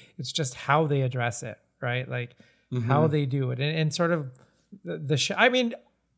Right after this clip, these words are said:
Speaker 1: look, The Mandalorian gets a pass because it doesn't have to follow the rules of the trilogy films, I think.
Speaker 2: Mm-hmm.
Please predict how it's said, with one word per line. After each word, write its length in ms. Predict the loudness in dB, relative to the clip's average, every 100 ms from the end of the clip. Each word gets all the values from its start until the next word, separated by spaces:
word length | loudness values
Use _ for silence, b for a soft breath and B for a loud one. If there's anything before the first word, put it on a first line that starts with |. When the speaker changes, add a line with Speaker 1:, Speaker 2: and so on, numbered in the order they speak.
| _
Speaker 1:
look, 300 | 0 2 2
The 60 | 2
Mandalorian 840 | 2 2 4 6 6 4 2 -2
gets 240 | 0 0 0
a 60 |
pass 400 | -2 2 4 2
because 360 | -2 -2 0 0
it 100 | 2
doesn't 220 | 2 2
have 140 | 2 0
to 80 |
follow 300 | -2 2 2
the 120 | 2 0
rules 440 | 0 0 0 -4
of 100 | -6
the 140 | -6
trilogy 640 | -8 -4 -2 0 0 -2 -4
films, 420 | -2 0 0 -2 -4
I 80 |
think. 280 | -4 -4 -4
Speaker 2:
Mm-hmm. 100 | -4